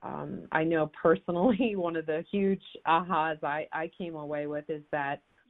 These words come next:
um, you know, in corporate America, many women, you're right, we didn't learn. You know, if you're between, you know, forties on up, eh, out there in the work world and you've had a number of years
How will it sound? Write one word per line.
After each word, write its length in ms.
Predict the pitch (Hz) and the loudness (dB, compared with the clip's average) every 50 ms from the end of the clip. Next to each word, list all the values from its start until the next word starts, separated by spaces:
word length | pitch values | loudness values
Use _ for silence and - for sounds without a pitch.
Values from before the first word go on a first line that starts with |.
| _ _ _ _ _ _ _ _ _ _ _ _ _ _ _ - | _ _ _ _ _ _ _ _ _ _ _ _ _ _ _ 0
um, 500 | 165 156 156 151 151 151 151 151 151 151 - _ _ _ _ _ _ _ _ _ _ _ - | 2 2 2 0 -2 -4 -6 -8 -10 -10 -14 _ _ _ _ _ _ _ _ _ _ _ -8
you 120 | 180 175 165 | -6 -4 -2
know, 160 | 165 160 156 | -2 -2 -4
in 100 | 156 160 | -4 -6
corporate 380 | - - 175 165 160 - 165 160 | -4 -2 -2 -2 0 0 -2 -2
America, 640 | 160 156 147 147 147 151 160 - 185 185 202 220 240 | -2 -2 -2 -2 -2 -4 -2 0 0 2 2 0 0
many 360 | 226 196 175 175 180 175 180 | -2 -2 -2 -2 -2 -2 -2
women, 520 | 180 170 175 170 180 190 202 208 214 214 - _ - | 0 0 0 0 2 0 -2 -4 -4 -8 -12 _ -12
you're 200 | - 180 202 208 | -6 -4 -4 0
right, 300 | 220 254 294 277 - - - | 0 0 0 -2 -4 -4 -4
we 120 | 175 185 | -4 -4
didn't 380 | 180 - 240 240 254 220 - - | 0 0 -2 -2 -2 -6 -6 -4
learn. 320 | 151 143 131 131 131 135 _ _ _ | -6 -6 -6 -6 -10 -14 _ _ _
You 120 | - 160 160 | -8 -4 -2
know, 120 | 160 165 | -2 -2
if 80 | 156 160 - | -2 -2 -2
you're 120 | 180 196 | -4 -2
between, 680 | 196 202 196 - - 196 190 190 190 196 196 202 190 - _ _ - - - - - - _ | -2 -4 -4 -2 0 2 4 4 4 4 2 0 -2 -6 _ _ -20 -18 -18 -18 -18 -20 _
you 200 | - - 170 170 | -10 -6 -2 0
know, 260 | 170 156 156 147 131 151 _ _ _ _ _ _ _ - - - | 2 2 2 0 -2 -8 _ _ _ _ _ _ _ -12 -2 4
forties 400 | 226 214 208 208 226 226 226 214 208 | 8 8 8 8 6 0 -2 0 2
on 240 | 196 196 190 196 | 2 4 4 2
up, 280 | 208 233 220 180 175 - _ _ - - | 2 2 4 2 2 0 _ _ -14 -12
eh, 120 | 147 123 - - | -12 -10 -4 -4
out 180 | 170 180 185 - | -2 -2 -2 -4
there 140 | 196 190 196 | -4 -4 -4
in 100 | 196 196 | -2 -4
the 80 | 180 | -6
work 240 | 175 185 196 220 240 _ - | -4 -4 -6 -6 -6 _ -6
world 280 | 165 156 156 160 160 | -4 -4 -4 -4 -6
and 80 | 160 160 | -8 -8
you've 100 | 160 170 | -8 -4
had 220 | 202 196 175 175 | -2 0 0 0
a 80 | 180 175 | 0 -2
number 320 | 175 175 185 185 180 170 | -4 -4 -4 -4 -4 -4
of 60 | 170 165 | -4 -4
years 360 | 165 190 208 202 185 180 | -6 -4 -4 -2 -2 -4